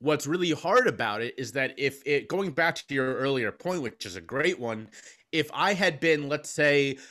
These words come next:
uh, addicted to something like meth or heroin, and I said, "I wanna get off these drugs," literally everybody would, would help me. They'd applaud me. Um, but when you're trying to come off of prescription pills,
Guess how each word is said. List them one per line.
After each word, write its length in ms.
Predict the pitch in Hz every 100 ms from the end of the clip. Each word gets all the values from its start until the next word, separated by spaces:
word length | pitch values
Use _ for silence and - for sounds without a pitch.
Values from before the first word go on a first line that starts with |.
| - 147
uh, 220 | 139 131
addicted 480 | 131 104 151 151 139
to 60 |
something 280 | 117 156 139
like 220 | 127 -
meth 480 | 113 107 117 110 - 127
or 140 | 117
heroin, 760 | - 156 180 143 110 101 131 - -
and 140 | 139 131
I 80 | 139
said, 240 | - 151
"I 60 | 120
wanna 200 | 135 120
get 160 | 127
off 240 | 123 151 -
these 240 | 131 113
drugs," 400 | 120 110 110 - - -
literally 680 | 110 165 180 196 185 175 156
everybody 540 | 147 147 151 131 120
would, 260 | 110 123 127
would 140 | 123
help 240 | - 170 185
me. 140 | 175
They'd 180 | 139 113
applaud 340 | 104 - 156
me. 220 | 147 143 143 - - 143
Um, 280 | 131 107 90
but 120 | 156
when 120 | 131
you're 100 | 135
trying 300 | 135 170 180
to 40 | 180
come 220 | 165 147
off 180 | 151 147
of 120 | 131
prescription 500 | 135 - 135 - 107
pills, 480 | - 208 170 131